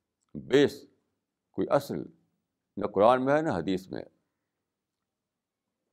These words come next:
اسلام کے جو تعلیمات ہے، اسلام کا جو مذہب ہے، وہ قرآن اور سنت دونوں سے مل کر کے سمجھ میں آتا ہے۔ آپ سنت کو الگ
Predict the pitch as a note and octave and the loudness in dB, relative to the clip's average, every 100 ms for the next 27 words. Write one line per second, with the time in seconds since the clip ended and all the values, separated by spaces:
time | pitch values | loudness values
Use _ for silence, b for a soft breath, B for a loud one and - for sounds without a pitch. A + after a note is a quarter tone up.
0 | _ _ _ _ _ _ _ _ A2 - | _ _ _ _ _ _ _ _ -10 2
1 | D3 F3 E3+ D#3+ D3 A#2+ G#2 G2 G2 B2 | 4 4 4 0 0 2 2 2 2 0
2 | C3+ B2 G2+ G2 G2+ G#2 F2+ D#2 D2+ F#2+ | 0 -2 -2 -2 -2 -2 -6 -4 -4 -2
3 | B2 D#2 C#2 - _ _ _ _ _ _ | -2 -2 -4 -8 _ _ _ _ _ _
4 | _ - A#2+ - G#2+ C3+ D3 B2 A#2+ C3+ | _ -6 -6 -2 2 4 2 0 -2 -4
5 | F2+ D2 A2 D#3 C3+ A2+ C#3+ C#3 A#2+ B2 | -4 -2 0 0 -4 -4 0 -2 -2 -8
6 | G#2+ G#2 D#2+ C#2 - G1+ - _ _ _ | -4 -4 -4 -6 -6 -10 -12 _ _ _
7 | _ _ _ _ _ _ - A2 - B2+ | _ _ _ _ _ _ -2 -2 -2 -2
8 | D3 G2+ | 0 2